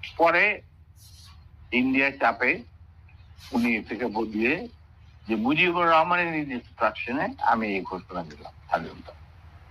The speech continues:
এরপরেও কিন্তু তার প্রতি ইন্ডিয়ান সরকার বা আওয়ামী লীগ সরকার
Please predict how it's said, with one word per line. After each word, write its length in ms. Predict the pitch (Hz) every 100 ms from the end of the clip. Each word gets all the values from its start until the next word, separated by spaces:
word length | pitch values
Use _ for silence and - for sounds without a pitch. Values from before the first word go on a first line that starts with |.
| - - - - - - - - - - - - - - - - -
এরপরেও 460 | 190 240 233 240
কিন্তু 280 | 220 214 202
তার 260 | 175 165 160
প্রতি 440 | 156 147 156 254 - - - - - - - - - -
ইন্ডিয়ান 420 | 139 143 139 147 147
সরকার 500 | 139 131 127 123 127 - - - - - - 190 - - -
বা 240 | 120 113 -
আওয়ামী 300 | 123 120 123
লীগ 180 | 117 -
সরকার 460 | 127 - 113 107